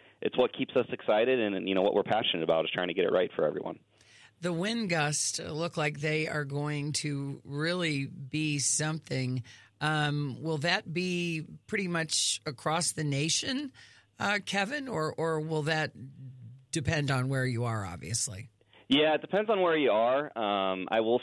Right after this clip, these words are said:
Speaker 1: say here in our area, it's pretty much gonna be everywhere, the whole state of Missouri, the whole state of Illinois. Um, this is a, a massive storm that, that is, is what we call a deepening low pressure system. So that means it's just, it's, it's getting a lower pressure, and so we get more wind when that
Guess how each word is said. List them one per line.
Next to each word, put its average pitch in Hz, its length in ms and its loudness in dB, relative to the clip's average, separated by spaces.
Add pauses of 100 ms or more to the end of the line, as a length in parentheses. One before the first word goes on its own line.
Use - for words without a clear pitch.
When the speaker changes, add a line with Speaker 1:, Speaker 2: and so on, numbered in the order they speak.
Speaker 1:
say 110 300 6 (500)
here 127 240 4
in 123 80 2
our 110 180 4
area, 120 280 4
it's 110 100 0 (180)
pretty 123 160 2
much 117 220 2
gonna 107 140 2
be 90 160 4
everywhere, 104 420 8
the 95 60 6
whole 92 220 2
state 101 160 4
of 95 60 0
Missouri, 92 420 6
the 87 60 6
whole 92 200 4
state 95 180 6
of 87 60 6
Illinois. 90 560 4 (440)
Um, 85 280 2
this 107 160 4
is 117 80 0
a, 101 260 6 (200)
a 101 80 4
massive 98 440 0 (120)
storm 95 400 2
that, 87 240 2
that 92 160 4
is, 90 140 2 (240)
is 90 180 -2 (140)
what 95 160 4
we 98 80 4
call 92 160 4
a 87 40 2
deepening 95 440 2
low 90 140 6
pressure 92 440 2
system. 85 380 -2
So 95 80 -4
that 95 100 4
means 92 180 2
it's 90 140 0
just, 90 160 2 (120)
it's, 98 160 2 (220)
it's - 440 -2
getting 117 180 4
a 107 60 4
lower 95 260 6
pressure, 92 400 0
and 87 160 -2
so 92 80 2
we 90 80 6
get 87 180 2
more 87 160 2
wind 87 240 4
when 80 120 2
that 80 180 0